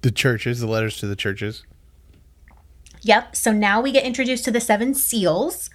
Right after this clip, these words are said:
Speaker 2: which are going to be opened through chapters six and seven. The seventh seal will introduce another sequence, <laughs> which is the seven trumpets, which were blown one by one through chapters eight through eleven, I think.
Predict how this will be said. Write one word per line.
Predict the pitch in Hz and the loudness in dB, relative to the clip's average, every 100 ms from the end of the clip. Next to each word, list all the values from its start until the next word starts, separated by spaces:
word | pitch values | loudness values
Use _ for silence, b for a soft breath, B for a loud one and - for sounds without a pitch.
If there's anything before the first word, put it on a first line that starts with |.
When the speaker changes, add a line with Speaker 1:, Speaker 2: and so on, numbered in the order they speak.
| b b b | b b b
Speaker 2:
which | 214 | 0
are | 214 | 0
going | 196 196 | 2 0
to | 208 | 0
be | 214 - | 0 0
opened | 208 208 214 214 208 - - _ - _ | 0 0 0 2 -2 -6 -20 _ -20 _
through | 214 208 | -4 -2
chapters | 202 185 202 190 | 0 0 -2 -2
six | 208 - | -2 -2
and | 247 | -2
seven. | 240 151 160 277 - b b b b b b | 2 2 0 -6 -10 b b b b b b
The | 202 | -2
seventh | 202 - 262 302 320 | 0 2 2 2 0
seal | - 269 247 233 269 320 | -2 0 2 4 2 2
will | 247 | 0
introduce | - 226 233 220 220 220 | 0 0 0 0 0 0
another | 233 277 294 254 | 2 2 2 0
sequence, | 208 170 208 339 - | -2 0 0 0 -4
<laughs> | - - | -4 2
which | 269 262 | 2 2
is | 226 | 0
the | 208 | 0
seven | 220 214 247 | 2 2 0
trumpets, | - 208 175 247 - - - b b b | 2 2 2 0 0 -6 -6 b b b
which | 202 220 | -2 2
were | 196 - - | 0 0 -4
blown | 208 214 214 208 208 | 0 2 2 0 0
one | 190 190 | 0 2
by | 190 | 2
one | 190 170 175 180 - - | 2 0 -2 -4 -10 -4
through | 196 | -2
chapters | 160 196 185 - 180 175 170 170 160 - | 0 -2 -2 0 0 2 0 -2 -4 -2
eight | 214 | -2
through | 185 185 | 0 0
eleven, | 156 160 | 0 -2
I | 160 | -4
think. | 156 508 - | -2 -4 -4